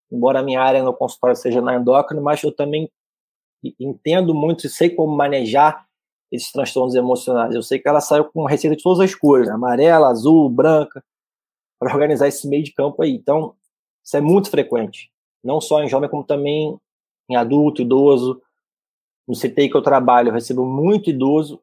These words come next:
também que faz uso crônico de, de benzodiazepínico, né? Rivotril, Frontal. Então, é uma coisa muito frequente. Tem relação muito com o que a gente vai falar hoje aqui, né? Com essa pre-, com a, com transtornos emocionais, doenças mentais.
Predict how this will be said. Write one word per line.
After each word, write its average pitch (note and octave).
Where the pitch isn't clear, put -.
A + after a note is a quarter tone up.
também B2
que A2+
faz B2
uso C3
crônico C3+
de, A#2
de A2+
benzodiazepínico, B2
né? A2+
Rivotril, B2
Frontal. B2+
Então, B2+
é -
uma C#3
coisa C3+
muito C3+
frequente. C3
Tem C3
relação C#3
muito C#3+
com -
o -
que D3+
a C#3+
gente -
vai -
falar C3+
hoje B2+
aqui, G#2+
né? B2+
Com B2+
essa A#2+
pre-, -
com -
a, B2
com -
transtornos C#3+
emocionais, A2+
doenças B2
mentais. A2+